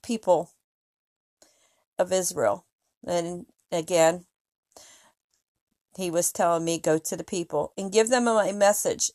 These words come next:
I am not sending you to foreign people whose language you can't understand.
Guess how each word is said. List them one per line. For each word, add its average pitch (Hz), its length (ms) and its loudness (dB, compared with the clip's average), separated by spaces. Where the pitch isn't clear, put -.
I 190 180 6
am 190 160 4
not 208 240 4
sending 196 320 0
you 180 180 -8
to - 120 -6
foreign 185 380 0
people 165 420 -6
whose 180 220 -8
language 190 440 0
you 180 60 -8
can't 165 340 -8
understand. 156 600 -8